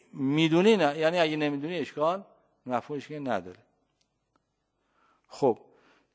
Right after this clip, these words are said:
دومیش مست-، معتبره اسحاق ابن عمراره، میگه: "قال سألته"، از امام سوال کردن، "عن الرجل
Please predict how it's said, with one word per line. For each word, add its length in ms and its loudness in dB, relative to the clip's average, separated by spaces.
دومیش 380 8
مست-، 440 4
معتبره 580 6
اسحاق 280 4
ابن 220 4
عمراره، 640 2
میگه: 180 6
"قال 320 8
سألته"، 560 4
از 280 4
امام 220 4
سوال 300 4
کردن، 260 -2
"عن 200 2
الرجل 580 6